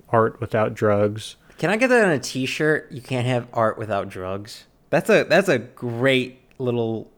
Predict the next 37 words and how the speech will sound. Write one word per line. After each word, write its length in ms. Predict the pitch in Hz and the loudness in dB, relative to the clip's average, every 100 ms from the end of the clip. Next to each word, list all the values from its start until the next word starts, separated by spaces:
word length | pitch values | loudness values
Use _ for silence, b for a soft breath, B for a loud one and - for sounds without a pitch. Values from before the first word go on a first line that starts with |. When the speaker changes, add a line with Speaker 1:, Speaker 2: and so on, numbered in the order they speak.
| _ - | _ -20
Speaker 2:
funny 320 | _ 120 113 107 | _ -6 -4 -4
slogan 400 | - 107 98 92 | -4 -4 -4 -10
there, 140 | 90 | -12
Nick. 220 | 90 95 - | -14 -14 -12
I'll 240 | 101 95 | -14 -14
say 200 | 95 95 | -12 -12
that. 320 | 92 90 90 _ _ _ _ _ - | -10 -14 -16 _ _ _ _ _ 0
Speaker 1:
But 140 | 147 | 4
there's 220 | 165 165 | 4 4
pros 380 | - 170 170 143 | 2 4 4 2
and 80 | 135 | -2
cons 300 | 123 127 123 | -2 -2 -4
to 120 | - | -6
it. 60 | 135 | 2
Like, 300 | 139 139 - b b b - | 4 4 0 b b b -6
just 180 | 165 - | 0 2
think 180 | 220 | 4
about, 440 | 165 165 156 135 - - - - - | 6 6 6 4 -2 -20 -20 -20 -6
I 40 | |
mean, 180 | 143 147 | 0 4
Mike, 220 | 156 147 | 4 4
you 80 | 170 | 4
went 140 | 127 - | 4 2
to 60 | |
college. 600 | - 110 110 113 127 - - - | 4 6 8 4 2 -12 -18 -6
Speaker 2:
Think 120 | 202 | 0
about 120 | 247 220 | 2 2
how 80 | |
many 120 | 214 123 | 2 0
charities. 560 | - - 135 175 98 | -2 0 0 0 2
Speaker 1:
Yeah, 180 | 135 104 | 2 2
think 220 | - 139 | -2 0
about 160 | 131 120 | 0 0
how 80 | 127 | -2
many 140 | 127 | -2
charities. 600 | - 123 120 117 117 - b b b b b b _ | 0 2 2 0 -2 -4 b b b b b b _
Just, 300 | 143 139 | -4 -4